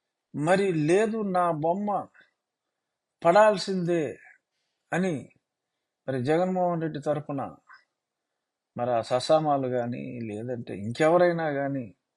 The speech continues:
మీకు చెప్తే, ఏమీ చేయలేని దయనీయమైన పరిస్థితుల్లో మీరు ఈ దారుణ క్రీడకు ఒడికట్టారా?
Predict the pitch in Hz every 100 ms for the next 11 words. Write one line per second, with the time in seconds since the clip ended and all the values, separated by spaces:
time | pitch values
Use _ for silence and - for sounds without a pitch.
0 | _ _ _ _ - 160 156 139 143 -
1 | 180 131 - - _ _ _ _ _ _
2 | _ _ _ _ _ _ _ _ _ _
3 | _ 104 135 202 240 254 208 220 220 214
4 | 220 175 143 170 196 233 247 226 214 180
5 | 170 170 202 180 185 180 160 - _ _
6 | _ _ _ _ _ _ _ 151 180 175
7 | 139 - - _ _ _ _ - 185 170
8 | 175 127 - _ _ _ _ _ _ _
9 | _ _ _ _ _ _ - 104 139 175
10 | 190 185 147 - 135 156 170 - - _
11 | _ _ _ _ _ _ _ _ _ _
12 | _ _ _ 120 143 151 131 113 92 95
13 | -